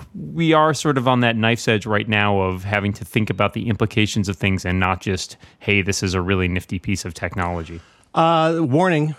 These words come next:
Speaker 2: Macworld plug. Uh, in this month's issue of Macworld, I have the, uh, lead editorial on the Apple T V as a HomeKit hub. And, uh, the idea being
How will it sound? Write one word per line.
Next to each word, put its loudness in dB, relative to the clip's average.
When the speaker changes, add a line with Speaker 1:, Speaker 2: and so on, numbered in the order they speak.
Speaker 2:
Macworld 0
plug. -2
Uh, -2
in 2
this -2
month's 2
issue 2
of -2
Macworld, 0
I -4
have -2
the, 0
uh, 2
lead 2
editorial 0
on -4
the 0
Apple 0
T 2
V 2
as 0
a 0
HomeKit 2
hub. -12
And, 4
uh, 4
the 2
idea 4
being 2